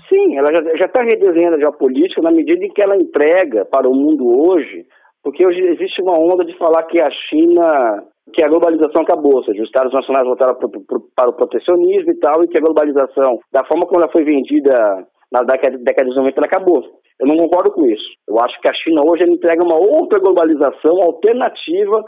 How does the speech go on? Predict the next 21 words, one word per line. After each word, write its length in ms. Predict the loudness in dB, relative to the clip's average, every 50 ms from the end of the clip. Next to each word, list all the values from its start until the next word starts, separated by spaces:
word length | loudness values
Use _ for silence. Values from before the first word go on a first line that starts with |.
| -10 -6
à 200 | -4 -2 -2 2
globalização 520 | 2 2 2 2 2 0 0 0 -2 -2 -2
financeira 580 | 0 0 0 0 0 -2 -2 0 2 2 2 0
da 180 | 2 0 0 0
década 280 | 0 -2 -4 -4 -6 -4
de 80 | -2
noventa, 340 | -2 -2 0 -2 -2 -2 -2
que 80 | -2 -2
é 40 |
uma 100 | -2 0
globalização 800 | 0 0 2 2 0 0 0 0 -2 0 0 0 0 0 0 -2 -6 -6
que 140 | -2 0 2
ela 160 | 2 2 2
é 100 | 0 0 -2 -8 -6 -4
centrada 680 | -4 -4 -2 0 0 0 0 0 0 0 -2 -2 -2 -6 -6
na 100 | -2 -2
exportação 640 | -2 -2 -2 -2 -2 0 0 0 0 0 0 0 0
de 80 | 2
bens 180 | 0 0 0 0 0
públicos, 360 | 0 0 0 0 -4 -8 -8 -4
como 480 | -2 0 2 2 2 2 0 -2 -4